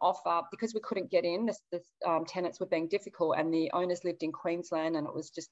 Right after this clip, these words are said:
you know, a few days before Christmas. Um, I, we just put in an offer subject to satisfactory viewing when we could.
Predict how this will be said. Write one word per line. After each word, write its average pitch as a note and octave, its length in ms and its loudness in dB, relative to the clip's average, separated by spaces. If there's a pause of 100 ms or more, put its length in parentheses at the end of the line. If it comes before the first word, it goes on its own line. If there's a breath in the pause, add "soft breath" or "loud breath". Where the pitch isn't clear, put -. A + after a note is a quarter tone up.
(100)
you D#3 100 0
know, D3+ 140 -2 (180)
a D3 60 -6
few F3+ 160 0
days E3 180 8
before D#3+ 320 -2
Christmas. - 480 -4 (540 loud breath)
Um, E3 360 4
I, E3+ 240 8
we F#3 120 6
just F#3+ 180 0 (480)
put C4+ 140 8
in B3 100 6
an G3 140 2
offer F3 320 6
subject - 460 2
to F3+ 60 -8
satisfactory E3 680 0
viewing D#3+ 420 2
when D#3+ 160 4
we D#3 120 0
could. D3 340 0